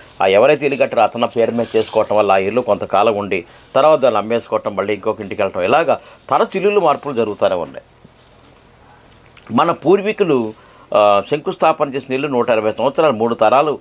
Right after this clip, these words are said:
అదే ఇంట్లో నివాసం ఉండేవారు. ఇల్లు అనేది ఒకసారి కట్టుకునేవారు. "ఇది మా నాన్నగారు కట్టిన ఇల్లు, మా తాతగారు కట్టిన ఇల్లు,"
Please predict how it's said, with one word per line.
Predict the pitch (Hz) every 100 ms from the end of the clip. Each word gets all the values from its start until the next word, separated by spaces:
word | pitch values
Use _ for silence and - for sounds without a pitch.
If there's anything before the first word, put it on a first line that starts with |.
| - -
అదే | 104 139
ఇంట్లో | 147 120 120
నివాసం | 110 123 120
ఉండేవారు. | 110 101 92
ఇల్లు | 107 135
అనేది | 139 131
ఒకసారి | 127 120 127
కట్టుకునేవారు. | 110 - 117 117 117 113 127 - - - 110
"ఇది | 120
మా | 117
నాన్నగారు | 117 123 123
కట్టిన | 113 113 113
ఇల్లు, | 110 123
మా | 117
తాతగారు | 107 107 113 117
కట్టిన | 113 110 107
ఇల్లు," | 107 104